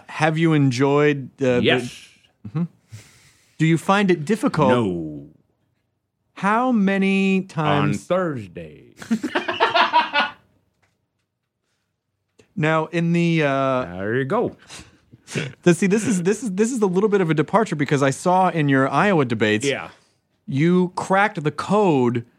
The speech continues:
Speaker 1: for what the American people want,
Speaker 2: Well,
Speaker 1: which
Speaker 2: now, that's right, because American, not only do they want simplicity, they want someone to repeat a word three times.
Speaker 1: Like Herman Cain's
Speaker 2: He did,
Speaker 1: nine nine nine
Speaker 2: he did
Speaker 1: plan.
Speaker 2: nine nine nine, and, I mean, my gosh, you would have thought he was,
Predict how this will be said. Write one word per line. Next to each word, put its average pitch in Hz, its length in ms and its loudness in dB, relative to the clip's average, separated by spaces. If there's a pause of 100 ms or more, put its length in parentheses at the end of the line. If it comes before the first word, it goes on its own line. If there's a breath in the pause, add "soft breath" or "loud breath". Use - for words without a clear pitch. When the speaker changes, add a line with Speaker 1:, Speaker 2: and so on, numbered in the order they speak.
(180 soft breath)
Speaker 1:
for 151 100 0
what 170 220 2
the 170 80 2
American 160 280 2
people 151 220 0
want, 170 240 2
Speaker 2:
Well, 208 140 4
Speaker 1:
which 214 80 0
Speaker 2:
now, 214 180 2
that's 220 380 0
right, 214 260 0
because 165 340 0
American, 214 420 0
not 214 280 0
only 226 220 -2
do 202 120 0
they 202 140 0
want 190 220 0
simplicity, 175 760 -2
they 185 200 0
want 214 260 -2
someone 185 460 0
to 160 120 -2
repeat 147 380 -2
a 180 60 -2
word 170 300 -2
three 156 200 -4
times. 104 460 -6
Speaker 1:
Like 147 180 0
Herman 160 240 2
Cain's 151 240 0
Speaker 2:
He 120 80 -2
did, 135 60 2
Speaker 1:
nine 131 100 0
nine 127 220 0
nine 120 140 2
Speaker 2:
he 120 80 2
did - 60 -4
Speaker 1:
plan. - 300 0
Speaker 2:
nine 277 300 0
nine 247 260 0
nine, 165 340 0
and, 135 220 0
I 156 140 0
mean, 151 280 0
my 196 220 0
gosh, 208 380 -4
you 208 80 0
would 202 100 0
have 190 120 -2
thought 196 260 -2
he 185 140 0
was, 170 460 -2